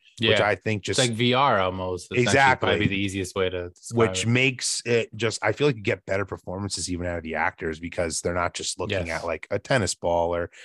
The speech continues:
Speaker 1: they're just imagining what they read on the script is what is gonna
Speaker 2: Yeah.
Speaker 1: ultimately be in it after. So, yeah, I mean, the look of it is just amazing. And then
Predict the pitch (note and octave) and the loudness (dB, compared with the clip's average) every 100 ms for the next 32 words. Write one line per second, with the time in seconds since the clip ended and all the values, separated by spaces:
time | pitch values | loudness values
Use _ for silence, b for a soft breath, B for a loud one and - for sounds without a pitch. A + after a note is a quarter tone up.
0 | B B - F#2+ F#2 G2 F#2 F#2+ G2 G2+ | B B -6 -4 -2 -2 0 0 0 0
1 | F#2 F2+ F2+ F2+ F2 F2+ F2+ F2+ E2 D#2+ | -4 -6 -4 -4 -2 0 2 0 -2 -6
2 | - - - G#2 E2+ - E2 E2+ F2 F#2 | -6 -6 -2 0 0 -6 -8 -6 -4 -6
3 | E2 F#2 F2+ F#2 F2+ F#2+ F#2 - F2+ E2+ | -4 -2 0 -2 -4 -4 -4 -6 -6 -6
4 | D#2+ F2 E2 E2 - - E2+ E2 - E2 | -6 -4 -4 -6 -10 -10 -6 -6 -6 -4
5 | D#2+ - E2 D#2 B B B B - A2 | -4 -4 -6 -6 B B B B -2 2
6 | G2+ F2 F2 G#2 G2+ G#2 G2+ A#2+ - A2+ | 2 2 2 2 2 2 4 2 2 4
7 | G#2+ G#2 - _ _ F#2+ E2+ - F2+ E2 | 4 4 0 _ _ -8 -8 -4 -2 -2
8 | - - F#2+ F#2+ F#2 F2 F#2 F2+ F2 F2 | -4 -6 -2 0 0 0 -2 -2 -2 -2
9 | F2 F2 | -2 -2